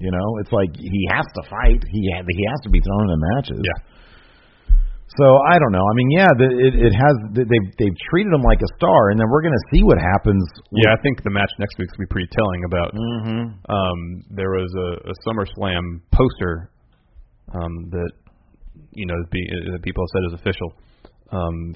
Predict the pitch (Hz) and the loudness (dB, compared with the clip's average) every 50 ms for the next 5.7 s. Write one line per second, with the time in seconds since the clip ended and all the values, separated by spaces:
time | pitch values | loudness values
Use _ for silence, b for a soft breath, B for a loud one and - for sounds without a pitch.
0 | - - - 101 92 - - 101 95 92 90 90 90 87 87 85 82 82 - - | -10 -8 -6 -6 -6 -6 -6 -4 -2 -2 -2 -4 -4 -4 -6 -8 -8 -12 -14 -4
1 | - 107 110 110 - - 101 101 - - 101 - - - 104 101 95 - 90 90 | 0 2 2 4 4 2 0 0 -2 -4 -8 -8 -4 -4 -4 -4 -4 -8 -8 -6
2 | 90 92 95 92 92 95 92 - - - _ - 107 113 110 117 113 113 113 113 | -4 -4 -4 -2 -4 -4 -4 -6 -12 -16 _ 0 0 2 2 2 0 0 0 -2
3 | - - - - 123 120 113 - - 117 117 113 113 117 123 131 85 80 76 76 | -4 -6 -10 -6 -6 -6 -6 -4 -4 -2 -2 0 -2 -2 -4 -4 -4 -4 -4 -4
4 | 76 73 73 76 78 78 - 95 87 - 85 90 92 87 87 87 85 85 85 82 | -4 -4 -6 -6 -8 -10 -8 -10 -8 -4 -2 -2 0 0 0 -2 -4 -6 -8 -10
5 | 82 85 98 110 117 110 120 120 117 117 120 120 123 123 | -6 -4 -2 -2 0 2 2 2 2 2 0 -2 -4 -8